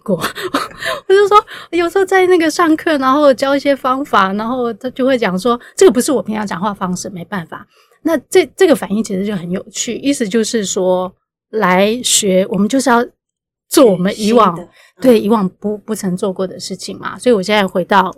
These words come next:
Speaker 1: 现实问题。
Speaker 2: 嗯。
Speaker 1: 今天你回家遇，看到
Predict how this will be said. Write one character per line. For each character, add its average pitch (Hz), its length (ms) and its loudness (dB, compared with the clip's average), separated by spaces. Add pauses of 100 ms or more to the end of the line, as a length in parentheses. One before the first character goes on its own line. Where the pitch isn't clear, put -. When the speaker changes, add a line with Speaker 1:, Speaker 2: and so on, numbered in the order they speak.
(140)
Speaker 1:
现 185 240 0
实 - 160 -8
问 180 240 -4
题。 180 140 -8
Speaker 2:
嗯。 170 140 -8 (460)
Speaker 1:
今 277 160 2
天 285 240 2
你 190 280 -4
回 185 260 -6
家 208 460 4
遇， 254 240 -2 (120)
看 269 220 2
到 226 260 4